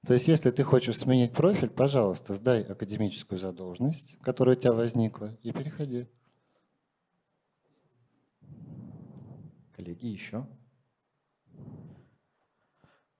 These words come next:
Speaker 2: У меня тогда есть вопрос.
Speaker 1: Хорошо.
Speaker 2: А, Владимир Вячеславович, я про лицейский день. Вот чему на Ф К Н учат детей?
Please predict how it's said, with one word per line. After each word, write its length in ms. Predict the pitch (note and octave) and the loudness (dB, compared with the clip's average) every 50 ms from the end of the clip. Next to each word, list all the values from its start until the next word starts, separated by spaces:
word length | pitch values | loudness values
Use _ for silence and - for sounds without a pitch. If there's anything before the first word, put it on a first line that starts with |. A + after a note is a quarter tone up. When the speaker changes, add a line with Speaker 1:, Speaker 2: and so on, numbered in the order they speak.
| _ _ _ | _ _ _
Speaker 2:
У 60 | F3 | -2
меня 200 | C#3 G#2+ - - | -2 -2 -4 -8
тогда 260 | - - - - D#2 | -12 -12 -12 -12 -12
есть 220 | - - - - | -12 -12 -12 -12
вопрос. 480 | F#2+ F#2+ - - F#2 - - - - - - _ - - | -12 -14 -12 -12 -12 -12 -10 -14 -14 -16 -18 _ -20 -12
Speaker 1:
Хорошо. 440 | - - G2+ G2+ G2 - G2 F#2 - - - - - _ - - | -4 -2 -2 0 0 0 -2 -2 -2 -6 -10 -16 -20 _ -20 -20
Speaker 2:
А, 240 | - F#2+ F#2 F#2+ | -18 -14 -12 -12
Владимир 320 | F#2 F#2+ B2 C3 A#2+ G#2+ F#2+ | -6 -2 -2 -2 -2 -4 -10
Вячеславович, 540 | G2+ F#2+ - - F#2 F2+ F2 F2 - - E2 | -12 -14 -16 -14 -12 -12 -12 -12 -12 -16 -6
я 180 | G2 B2+ C#3 | 0 0 0
про 960 | C#3 C#3 - B2 B2+ B2+ B2 B2 B2 B2 A#2+ A#2+ A#2 A2+ A#2 A2+ - - - - | 0 0 -2 2 4 6 6 8 8 8 8 6 6 4 0 -6 -14 -16 -18 -10
лицейский 540 | - A#2 B2 A#2+ A#2+ C3 A#2+ A#2 - B2+ B2 | -4 -4 -4 -2 -2 -4 -6 -6 -6 -8 -4
день. 400 | C#3 F3 G#3 G#3+ G3+ G3 - - - | -2 -2 -2 -2 -4 -8 -10 -12 -14
Вот 340 | G2 G2 F#2+ _ _ _ _ _ _ _ _ _ _ _ _ _ _ _ _ _ _ _ _ _ _ _ _ _ _ _ _ _ | -12 -12 -12 _ _ _ _ _ _ _ _ _ _ _ _ _ _ _ _ _ _ _ _ _ _ _ _ _ _ _ _ _
чему 580 | - - B2 C3+ E3 F#3 F#3 E3 C3 B2 - | -10 -8 -2 2 4 4 4 4 2 0 -2
на 140 | - B2+ B2+ | -4 -4 -4
Ф 80 | A#2+ - B2 - | -2 -4 -6 2
К 60 | - | 4
Н 340 | C3+ C#3+ C#3 B2 G#2+ G2+ - - - - - _ _ _ _ _ _ _ _ _ _ _ _ _ _ _ _ _ _ _ _ _ | 4 4 4 4 0 -6 -8 -10 -18 -20 -20 _ _ _ _ _ _ _ _ _ _ _ _ _ _ _ _ _ _ _ _ _
учат 460 | - C#3 - - - G#2 - - - - _ _ _ | -4 -2 -2 -2 -6 -6 -6 -8 -20 -20 _ _ _
детей? 600 | - _ A#2 G#2+ - D#3 E3 F#3 G3+ F#3+ F#3 | -18 _ -14 -4 0 2 2 2 0 -2 -8